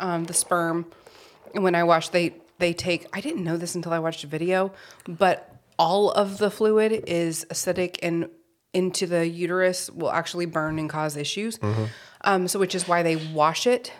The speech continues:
Speaker 1: Um, and then they'll put the sperm straight into the uterus so that it gets closer to the fallopian tubes and the egg
Speaker 2: Mm-hmm.
Speaker 1: in that process, so that you're not, um,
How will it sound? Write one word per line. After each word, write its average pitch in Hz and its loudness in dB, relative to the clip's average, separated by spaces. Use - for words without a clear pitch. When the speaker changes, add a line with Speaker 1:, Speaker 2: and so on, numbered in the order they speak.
Speaker 1:
Um, 160 2
and 196 2
then 185 2
they'll 180 4
put 180 2
the 202 -6
sperm 180 2
straight 185 -2
into 180 -2
the 170 0
uterus 165 0
so - -2
that 165 -2
it 160 -4
gets 160 -6
closer 175 -2
to 165 -10
the 165 -4
fallopian 165 -4
tubes 165 -6
and 170 -2
the - -6
egg 165 4
Speaker 2:
Mm-hmm. 85 -8
Speaker 1:
in 185 2
that 165 -2
process, - -2
so - 2
that 175 2
you're 180 2
not, 156 0
um, 143 -6